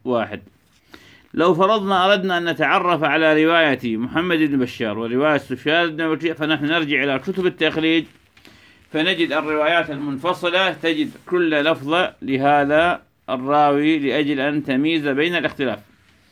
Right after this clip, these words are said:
لكن المعول عليه رواية محمد بن بشار، لأن سفيان بن وكيع فيه مقال. قال:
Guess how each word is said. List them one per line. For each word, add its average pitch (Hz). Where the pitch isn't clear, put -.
لكن 180
المعول 170
عليه 156
رواية 156
محمد 147
بن 135
بشار، 147
لأن 147
سفيان 139
بن 123
وكيع 127
فيه 160
مقال. 127
قال: 180